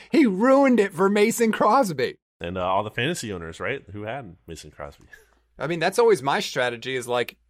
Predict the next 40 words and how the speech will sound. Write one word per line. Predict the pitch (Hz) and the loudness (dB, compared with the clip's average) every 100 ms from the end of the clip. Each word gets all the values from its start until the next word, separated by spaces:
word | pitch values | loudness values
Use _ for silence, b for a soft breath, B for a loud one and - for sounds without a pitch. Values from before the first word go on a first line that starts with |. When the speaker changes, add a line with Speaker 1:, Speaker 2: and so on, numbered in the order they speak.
| 123 | -14
Speaker 1:
get | 120 143 165 | -2 -2 -2
a | 139 | -8
kicker | - 160 160 147 | -4 -4 0 0
on | 135 | 0
a | |
good | 123 143 | 0 0
offense. | 131 180 - 110 110 | 2 2 0 -6 -6
But, | - 117 113 _ _ - | -2 -2 -2 _ _ -16
uh, | 113 | -4
what | 135 | 0
I've | 160 151 | 2 0
found | - 170 196 165 | 0 0 0 0
basically | 143 135 - 135 127 | -2 -2 -4 -4 -4
is | 104 - | -8 -18
this, | 123 160 190 - | -6 -2 -2 -4
obviously | 135 135 131 143 | -2 -2 -2 -6
Mason | 131 131 120 | -6 -8 -4
Crosby, | 131 135 135 135 | -2 -2 -4 -8
and | 147 185 165 | -6 -4 -2
in | 156 | -4
Seattle, | - 143 165 214 156 | -6 -4 0 2 2
Russell | 143 156 160 | 2 0 -2
Wilson | 180 208 202 | -2 -2 -4
is | 143 | -4
so | - 135 | -2 0
damn | 135 123 | 0 -2
good | 123 131 | -2 -2
at | 117 | -4
sticking | 143 135 | -8 -8
the | 135 | -4
ball | 127 127 | -2 -2
in | |
the | 123 123 | -2 -6
end | 123 | -4
zone | 123 127 | -4 -2
that | 127 131 | -4 -6
the | |
kicker | - 160 175 | -4 -4 -2
is, | 165 | -2
like, | 160 156 135 | -2 -2 -4